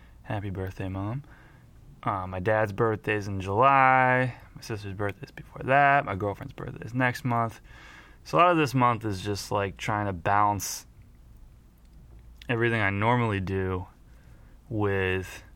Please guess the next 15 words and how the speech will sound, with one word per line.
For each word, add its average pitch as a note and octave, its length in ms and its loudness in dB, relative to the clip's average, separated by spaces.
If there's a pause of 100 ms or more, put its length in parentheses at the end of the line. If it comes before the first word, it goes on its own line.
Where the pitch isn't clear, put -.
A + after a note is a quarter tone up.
(400)
having A2+ 360 2
to G2+ 60 -4
buy G2 420 0
things F2+ 340 -10
for - 140 -12
people. - 480 -10 (220)
So A2 180 -4
I'm G#2+ 180 0
in C3+ 140 2
that G#2 220 2
kind A2 140 0
of A2 40 -2
mode A2 240 0
right A2 180 0
now. A2+ 280 -2